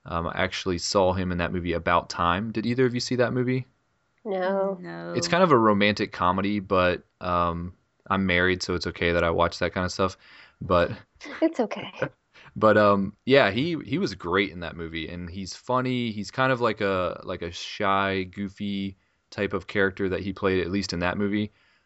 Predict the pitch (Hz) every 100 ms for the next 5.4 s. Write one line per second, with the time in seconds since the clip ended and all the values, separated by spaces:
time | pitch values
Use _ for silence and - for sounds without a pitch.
0 | _ - 90 90 90 87 - - - 107
1 | 95 - - 95 98 107 110 104 - 104
2 | 90 92 92 87 85 90 101 113 113 117
3 | 117 _ _ - 95 87 85 85 - -
4 | 95 101 90 98 95 90 85 85 87 85
5 | 85 - 85 85